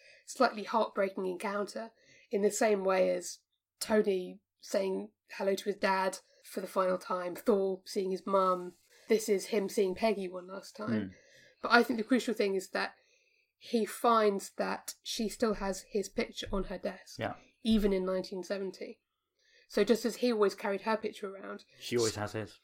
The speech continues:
Speaker 1: she always has his, even though we know that in this timeline she had a family, but she's clearly never actually got over him.
Speaker 2: Hmm.
Speaker 1: So they've now got what they need, and they head back to twenty twenty-three. Right, Team Two is Rocket and Thor, who've gone to Asgard in twenty thirteen,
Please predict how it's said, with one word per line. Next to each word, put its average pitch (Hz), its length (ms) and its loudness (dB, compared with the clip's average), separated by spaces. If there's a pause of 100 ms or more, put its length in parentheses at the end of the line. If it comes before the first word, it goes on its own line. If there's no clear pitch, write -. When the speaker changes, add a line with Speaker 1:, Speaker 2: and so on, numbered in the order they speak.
Speaker 1:
she 240 140 4
always 240 180 10
has 202 180 -2
his, 226 260 4
even 233 240 0
though 226 140 6
we 202 120 2
know 220 160 4
that 196 60 0
in 190 60 -6
this 202 160 -2
timeline 180 440 -4
she 185 240 -6 (320)
had 208 120 -4
a 202 60 -4
family, 226 600 -2 (420)
but 196 100 -2
she's 202 160 -2
clearly 226 300 4
never 190 240 4
actually - 300 -2
got 190 140 -4
over 196 200 -4
him. 208 340 -14
Speaker 2:
Hmm. 110 140 -2 (520)
Speaker 1:
So 226 180 2
they've 269 240 10
now 233 160 4
got - 160 0
what - 100 -6
they 208 120 -2
need, 202 300 4
and 190 180 -2
they 190 60 -2
head 190 160 -4
back 196 180 -4
to - 80 -14
twenty 185 220 -8
twenty-three. 185 540 -12 (800)
Right, - 200 -4
Team 277 300 8
Two 226 440 6
is 208 100 2
Rocket 240 300 2
and 208 120 -2
Thor, 214 200 4
who've 196 180 -4
gone 208 160 4
to - 180 -4
Asgard 208 400 0
in 190 100 -2
twenty 190 220 -4
thirteen, 185 640 -4